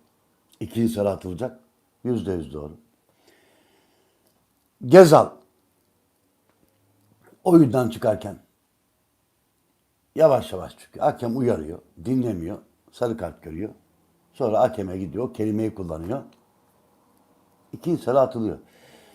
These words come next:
Sıfır hakem hatası. Bir yaygara koparılıyor. Bir yaygara koparılıyor arkadaşlar. Vay Fenerbahçe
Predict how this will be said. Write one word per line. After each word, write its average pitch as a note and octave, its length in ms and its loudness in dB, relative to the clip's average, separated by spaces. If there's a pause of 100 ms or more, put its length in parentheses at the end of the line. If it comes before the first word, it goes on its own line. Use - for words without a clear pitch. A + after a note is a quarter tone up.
(240)
Sıfır A3 540 2
hakem A#2+ 280 2
hatası. - 400 -16 (1500)
Bir B2+ 140 0
yaygara A2 520 0
koparılıyor. D#2+ 560 -14 (1040)
Bir C#3+ 200 6
yaygara A#2 640 2
koparılıyor F#2 460 -6
arkadaşlar. F2 720 -10 (1300)
Vay E3+ 260 4
Fenerbahçe D3 1000 2